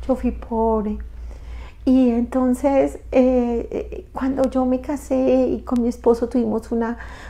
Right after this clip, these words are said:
una buena fortuna, entonces yo quise que mi hija, el hijo que fuera a tener, le pudiéramos dar de todo, de todo. Solo tuvimos una hijita y entonces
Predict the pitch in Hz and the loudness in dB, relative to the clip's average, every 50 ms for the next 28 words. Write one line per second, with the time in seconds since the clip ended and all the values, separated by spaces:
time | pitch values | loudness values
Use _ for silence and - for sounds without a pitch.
0 | - - - 254 240 233 233 226 226 226 220 226 226 226 226 220 226 220 226 - | -16 -2 2 4 4 4 4 2 0 0 2 4 4 4 4 2 0 -2 2 2
1 | 254 247 - - - 226 233 226 226 220 214 233 247 240 - 247 247 247 240 - | 2 2 2 -6 -2 0 2 2 2 0 0 0 0 2 2 0 0 -2 -6 -6
2 | 254 - - 247 - - 254 - 254 254 254 240 - - 262 - - - - - | -6 -4 -4 -6 -6 -6 -6 -2 0 0 0 0 -2 -4 -8 -8 -8 -12 -16 -16
3 | - - - - 254 233 240 226 - 269 247 269 262 262 269 226 247 240 - 254 | -16 -16 0 2 4 4 4 4 4 2 2 2 2 2 2 0 0 2 4 4
4 | 247 247 254 262 254 - - - 247 233 - - 262 247 247 240 240 247 240 285 | 6 6 6 4 4 -2 -6 -4 -4 -4 0 0 2 2 2 2 0 0 0 0
5 | 254 - - 269 - - - 262 269 277 262 262 262 254 254 247 240 247 - 254 | 0 0 -2 -6 -6 -4 -6 -4 -4 -2 -2 -2 -2 -2 -2 -6 -6 0 0 0
6 | 240 233 226 - - - - - - - - - - 277 262 269 269 - 285 262 | 0 0 -2 -6 -10 -16 -16 -18 -18 -16 -6 4 4 6 6 6 4 6 6 6
7 | 247 233 226 240 233 - 262 240 240 240 247 247 - - 262 247 247 - 214 202 | 6 6 4 2 0 0 0 2 2 2 0 0 2 2 4 4 2 0 -4 -6
8 | - - 240 233 226 226 254 226 233 - 262 254 | -4 0 0 0 2 2 0 0 2 2 0 0